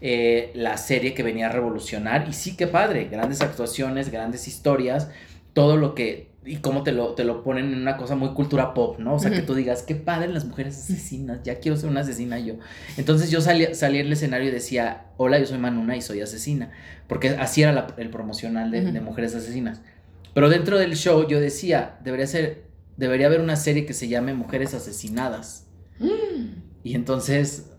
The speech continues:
Speaker 1: sería distinto. No sé si las mismas actrices lo podrían hacer, ¿no?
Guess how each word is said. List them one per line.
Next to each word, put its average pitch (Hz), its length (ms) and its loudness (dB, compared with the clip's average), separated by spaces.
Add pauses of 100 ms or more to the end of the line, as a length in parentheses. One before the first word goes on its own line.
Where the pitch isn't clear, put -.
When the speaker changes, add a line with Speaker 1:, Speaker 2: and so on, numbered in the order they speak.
(180)
Speaker 1:
sería 120 280 0
distinto. 131 640 2 (1200)
No 135 140 2
sé 143 160 0
si 127 120 -2
las 113 200 0
mismas 139 300 0
actrices 113 380 -4
lo 104 120 -6
podrían 104 400 -6
hacer, 98 340 -8
¿no? 131 280 -6